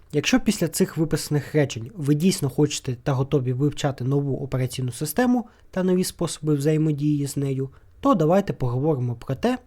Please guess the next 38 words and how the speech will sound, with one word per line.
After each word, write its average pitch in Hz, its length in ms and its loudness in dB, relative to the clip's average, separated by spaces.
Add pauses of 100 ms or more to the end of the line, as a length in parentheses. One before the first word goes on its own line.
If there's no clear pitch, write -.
що 247 240 2
вам 202 160 2
треба 147 320 -4
знати. 123 340 -8 (200)
Перше, 127 340 -2 (200)
треба 208 260 2
зрозуміти 147 500 2
назавжди, 131 520 -2 (300)
що - 200 -2
Linux — 247 480 0
це 196 140 2
не 202 120 4
Windows. 127 480 -4 (240)
Так, 139 200 0
деякі 190 360 4
інтерфейси, 196 760 -2
їх 170 220 -4
називають 170 420 0
графічними 156 500 -2
середовищами 139 720 -2
робочого 135 420 -2
столу, 131 400 -6 (200)
мають 240 400 2
дуже 139 260 2
схожий 208 400 4
класичний 175 600 0
принцип - 380 -2
взаємодії 143 680 2
з 147 180 -2
користувачем. 143 760 -4 (360)
Ось 247 180 2
на 180 80 4
прикладі 139 440 -2
Cinnamon 175 600 0
або 143 240 0
К 190 140 -4
Д 151 120 -2
Е. 120 220 -4